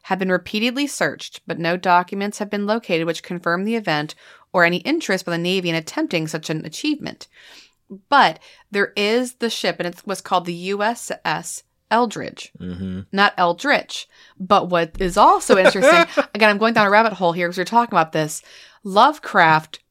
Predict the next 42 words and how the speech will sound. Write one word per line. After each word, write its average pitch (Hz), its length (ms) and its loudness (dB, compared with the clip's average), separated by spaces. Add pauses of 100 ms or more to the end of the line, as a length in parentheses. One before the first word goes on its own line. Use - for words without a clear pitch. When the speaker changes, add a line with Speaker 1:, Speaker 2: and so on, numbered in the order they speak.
(120)
Speaker 1:
died 202 380 4
in 160 100 -4
nineteen 165 400 -2
thirty-seven. 147 680 -6 (140)
Speaker 2:
Yeah. 160 220 -10
Speaker 1:
All 175 100 0
right. 156 260 -2
From, 226 540 0 (100)
in, 196 140 -2
in 202 240 -2
Rhode 196 160 2
Island, 151 200 2
so - 100 -6
up 202 220 0
here 185 220 0
north 156 260 -4
with 156 120 -10
us. - 300 -8 (760)
And 202 180 0
then 226 140 4
we 214 80 0
have 196 360 0 (100)
a 175 100 2
ship - 440 0 (240)
that 196 120 8
is 196 160 4
close 370 440 -2
in 294 260 4
name 214 500 2 (240)
to 196 80 0
his 202 160 0
abomination 180 800 2
stuff. 135 560 -2
All 165 100 6
right. 156 260 4
Speaker 2:
The 104 100 0
Eldritch 98 380 -2
Horrors. 98 300 0
Speaker 1:
I'm 98 80 2
just 226 320 2
saying 190 400 2
here, 151 220 -4